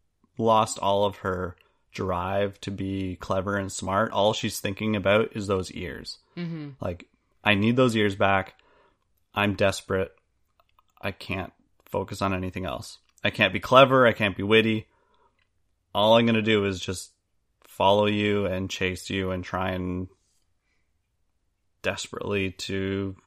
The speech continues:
Speaker 1: grab those ears."
Speaker 2: Mm-hmm.
Speaker 1: It was kinda sad.
Speaker 2: Yeah.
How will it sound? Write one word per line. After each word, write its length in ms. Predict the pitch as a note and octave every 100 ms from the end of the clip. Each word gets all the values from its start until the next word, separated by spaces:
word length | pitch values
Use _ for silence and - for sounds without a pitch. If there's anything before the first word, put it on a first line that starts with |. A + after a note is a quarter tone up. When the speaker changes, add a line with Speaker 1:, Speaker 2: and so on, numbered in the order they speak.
| _
Speaker 1:
grab 300 | - F#2 F2+
those 180 | G#2 B2
ears." 300 | D#3+ F#2+ - _ _
Speaker 2:
Mm-hmm. 320 | E3+ E3+ F#3
Speaker 1:
It 840 | E3+ _ _ _ _ _ _ _ A#2+
was 120 | A2+
kinda 180 | D#3+ D3+
sad. 340 | C#3 A2+ F2 _ _ _ _ _ _ _ _ _ _ _
Speaker 2:
Yeah. 420 | D#4+ C4+ E3 D#3